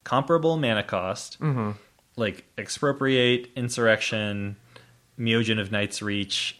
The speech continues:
Speaker 1: Craterhoof, Tooth and Nail, they're all about the same amount, but they all, like, put you into first place or win the game
Speaker 2: Mm-hmm.
Speaker 1: when they resolve, whereas, like,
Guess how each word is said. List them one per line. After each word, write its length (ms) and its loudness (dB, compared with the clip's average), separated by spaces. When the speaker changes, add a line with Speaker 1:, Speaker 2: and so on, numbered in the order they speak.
Speaker 1:
Craterhoof, 540 0
Tooth 180 -4
and 120 -4
Nail, 220 0
they're 160 2
all 220 4
about 340 0
the 80 -4
same 320 -4
amount, 420 -4
but 140 -2
they 160 2
all, 280 4
like, 340 -4
put 180 -2
you 220 2
into 220 0
first 400 -4
place 380 0
or 280 0
win 220 -4
the 80 -6
game 500 -8
Speaker 2:
Mm-hmm. 260 2
Speaker 1:
when 140 -2
they 100 -2
resolve, 480 0
whereas, 380 0
like, 320 -2